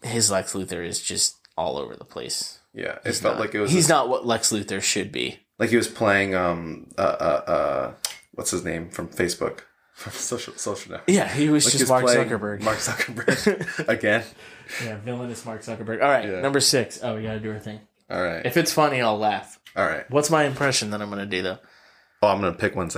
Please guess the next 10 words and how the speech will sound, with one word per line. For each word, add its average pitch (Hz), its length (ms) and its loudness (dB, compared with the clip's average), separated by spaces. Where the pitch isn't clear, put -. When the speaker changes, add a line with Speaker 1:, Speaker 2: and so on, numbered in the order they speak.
Speaker 2:
once 85 220 -8
you - 80 -6
laugh. - 300 -6
Speaker 1:
Okay. 107 340 0
Speaker 2:
I'm 80 100 -8
excited - 360 -4
about - 320 -6
it. - 100 -20
All 92 80 -2
right. 80 160 -2